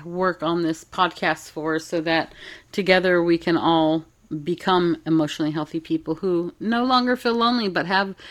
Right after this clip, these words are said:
deep relationships. So sometimes what happens to people, different, different, uh, ages in life, but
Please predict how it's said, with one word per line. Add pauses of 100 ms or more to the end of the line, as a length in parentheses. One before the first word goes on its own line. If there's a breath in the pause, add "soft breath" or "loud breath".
(320 loud breath)
deep
relationships. (340 soft breath)
So (880 soft breath)
sometimes
what
happens
to
people, (720)
different, (240)
different,
uh,
ages
in
life,
but